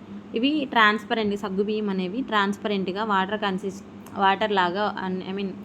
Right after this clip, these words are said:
ట్రాన్స్పరెన్సీగా వచ్చే వరకు ఉడకపెట్టుకోవాలి. ఇప్పుడు కొంచెం సాల్ట్ యాడ్ చేస్తాము.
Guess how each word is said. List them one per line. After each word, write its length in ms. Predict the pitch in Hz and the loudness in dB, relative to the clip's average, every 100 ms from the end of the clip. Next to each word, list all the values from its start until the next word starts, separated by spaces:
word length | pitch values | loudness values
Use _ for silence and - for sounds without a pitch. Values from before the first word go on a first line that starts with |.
| - - - - - | -14 -14 -14 -12 0
ట్రాన్స్పరెన్సీగా 880 | 214 214 - 226 214 202 208 202 185 | 2 2 2 2 2 0 0 2 0
వచ్చే 260 | 185 202 | 0 -2
వరకు 300 | 180 170 233 | 0 -2 -2
ఉడకపెట్టుకోవాలి. 1000 | 269 202 202 196 202 190 165 170 202 330 | 0 2 0 -4 -4 -6 -4 -2 0 0
ఇప్పుడు 240 | 254 247 | 2 0
కొంచెం 340 | 254 233 214 240 | 2 2 0 2
సాల్ట్ 380 | 226 196 220 226 | 4 6 6 4
యాడ్ 280 | 190 - | 2 2
చేస్తాము. 520 | 185 185 175 175 226 | -4 -4 -6 -4 -4